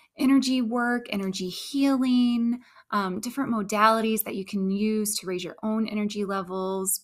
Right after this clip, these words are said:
plus help reduce anxiety. I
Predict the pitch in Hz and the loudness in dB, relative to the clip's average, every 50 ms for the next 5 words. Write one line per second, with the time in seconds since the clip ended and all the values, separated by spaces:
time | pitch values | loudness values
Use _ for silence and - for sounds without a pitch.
0 | - - 269 269 269 254 - - - - - - - _ _ - - 233 233 - | -8 -8 -6 -4 -2 -2 -2 -2 -4 -6 -10 -20 -20 _ _ -6 -4 -4 -4 -4
1 | 220 220 196 208 214 208 - 220 208 196 196 190 185 170 165 185 185 185 185 185 | -4 -4 -2 -2 -4 -2 -2 -2 -2 -2 -2 -2 -2 -4 -4 -4 -4 -2 -2 -2
2 | 185 185 190 190 190 185 190 190 - _ _ _ _ _ - - 196 196 202 208 | -2 -2 0 0 0 0 -2 -4 -6 _ _ _ _ _ 0 2 4 4 6 6
3 | 208 208 208 208 208 214 214 214 208 214 | 4 4 4 4 4 4 4 2 0 -2